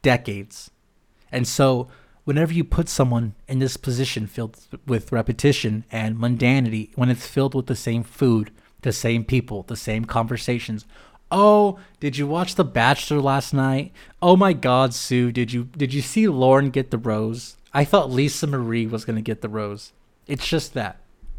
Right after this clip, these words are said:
It's just sitting in that little tiny kitchenette at work, listening to these mind-numbing conversations, wondering what would happen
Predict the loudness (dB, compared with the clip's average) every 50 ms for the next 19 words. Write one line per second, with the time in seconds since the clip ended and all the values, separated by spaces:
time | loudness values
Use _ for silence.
0 | -10 -12 -12 -14 -16 -18 -10 -8 -6 -6 -2 -2 -2 -2 -2 -2 -2 -2 0 2
1 | 2 2 2 0 -2 -8 -14 -20 -20 -20 _ _ _ -4 -2 0 2 0 0 0
2 | -2 0 2 4 4 4 2 2 0 2 2 4 4 4 2 0 -2 2 2 2
3 | 2 4 2 4 4 4 2 2 0 -2 0 0 0 0 0 0 -4 -8 -16 -20
4 | _ _ _ 6 6 6 6 6 4 4 4 2 2 -2 -4 -2 -2 -2 -2 0
5 | 0 2 2 4 4 2 2 0 0 0 0 -2 -2 0 0 0 0 0 0 -2
6 | -2 -2 -2 -2 -2 -2 -4 -4 -4 -6 -14 _ _ _ _ _ _ _ _ _
7 | _ 2 4 6 6 6 4 2 2 2 4 2 4 4 4 2 2 4 4 4
8 | 4 4 0 -2 -2 -4